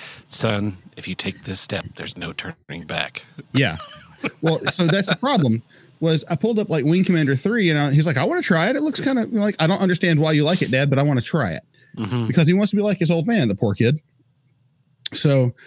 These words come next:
Speaker 2: I pulled up Wing Commander three in, like, one of those little simulator missions, and, like, I let him fight one Dark Cat in an arrow, and he won.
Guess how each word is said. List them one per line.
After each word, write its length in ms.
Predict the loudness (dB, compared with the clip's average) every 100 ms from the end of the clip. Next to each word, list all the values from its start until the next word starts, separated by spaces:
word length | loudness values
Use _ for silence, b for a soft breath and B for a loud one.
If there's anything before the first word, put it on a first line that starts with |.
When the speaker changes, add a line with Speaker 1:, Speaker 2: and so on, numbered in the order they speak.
| B B B
Speaker 2:
I 60 | -2
pulled 180 | 2 2
up 60 |
Wing 120 | 4 4
Commander 200 | 2 2
three 200 | 4 4
in, 60 |
like, 100 | 4
one 140 | 2 2
of 40 |
those 60 | 2
little 340 | 2 0 -2 -8 -10
simulator 500 | 0 4 4 4 4
missions, 520 | 2 2 4 4 0 b b b _
and, 140 | 0 2
like, 140 | 0
I 100 | 2
let 160 | 2 2
him 100 | 2
fight 260 | 2 0 2
one 260 | 2 4
Dark 260 | 2 0 2
Cat 300 | 0 0 -4 _ _ _ _ _ _ 0
in 100 | 2
an 80 | 4
arrow, 380 | 2 2 2
and 80 | 4
he 120 | 4
won. 480 | 4 4 2 0 -4